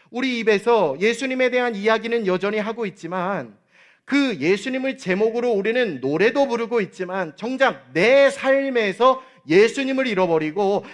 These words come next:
내 마음에 그리스도를 품지 않고 있다면, 과연 내가 부르고 있는 그 노래가, 내가 행하고 있는 그 사역이, 우리가 드리고 있는 이 예배가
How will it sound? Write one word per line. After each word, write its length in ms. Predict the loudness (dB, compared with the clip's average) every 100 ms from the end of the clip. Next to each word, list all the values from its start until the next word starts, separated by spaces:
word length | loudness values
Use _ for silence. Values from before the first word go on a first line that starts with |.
| -14
내 320 | 0 4 4
마음에 800 | 4 2 2 2 2 2 2 -2
그리스도를 720 | -4 -2 -2 -2 -2 -2 -4 -6
품지 520 | -6 -6 -8 -4 0
않고 420 | 0 -4 -4 -4
있다면, 680 | -4 -4 -4 -2 0 0 -2 -10 -20
과연 420 | -4 0 2 0
내가 340 | 0 2 2 0
부르고 340 | -4 -4 -2
있는 260 | -2 -4 -6
그 300 | -6 -4 -4
노래가, 600 | -2 -2 0 -2 -6 -8 -16 _ _
내가 240 | -2 2 2
행하고 440 | 2 2 2 0
있는 240 | -2 -4 -4
그 180 | -6
사역이, 680 | -4 -4 -2 -2 -6 -10 -10 _ _
우리가 240 | -2 -2
드리고 400 | -2 -4 -2 -2
있는 280 | -2 -4 -4
이 340 | -6 -6 -6
예배가 520 | -6 -4 -2 0 0